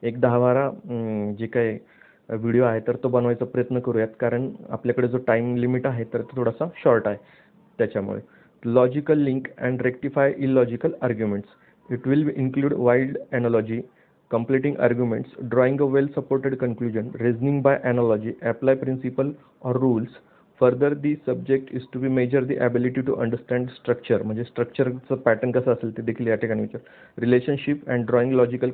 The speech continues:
conclusion about the structure, म्हणजे त्याच्यात काय relation असणार किंवा ड्रॉइंग logic काय असणार आहे किंवा कशा पद्धतीचं ते structure असणार आहे यावरती देखील question असणार आहे. It includes reasoning deductively from the set of statement and rule or principle that describe the relationship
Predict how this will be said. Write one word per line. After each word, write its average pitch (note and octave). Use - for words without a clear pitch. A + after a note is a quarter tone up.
conclusion A#2
about A2+
the A2+
structure, -
म्हणजे G#2+
त्याच्यात A2+
काय B2
relation A2+
असणार A2
किंवा A2
ड्रॉइंग G#2+
logic G#2+
काय A2+
असणार G#2
आहे G2+
किंवा A2
कशा A#2+
पद्धतीचं A#2+
ते B2+
structure B2
असणार B2
आहे C#3
यावरती B2+
देखील B2
question A#2+
असणार A#2
आहे. F#2+
It C3+
includes E3
reasoning C3+
deductively C3+
from C#3
the B2+
set B2+
of C#3
statement B2+
and A2+
rule C3+
or C3
principle C3+
that C#3
describe B2+
the C3+
relationship B2+